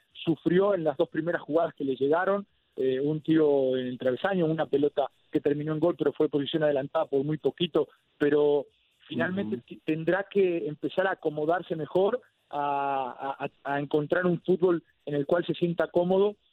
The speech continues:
Speaker 1: y que tampoco se esté peleado con la historia, ¿no? de, del Barcelona.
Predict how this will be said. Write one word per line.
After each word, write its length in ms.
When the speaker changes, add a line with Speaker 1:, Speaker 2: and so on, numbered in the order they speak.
Speaker 1:
y 80
que 300
tampoco 420
se 120
esté 160
peleado 360
con 160
la 80
historia, 460
¿no? 140
de, 220
del 140
Barcelona. 500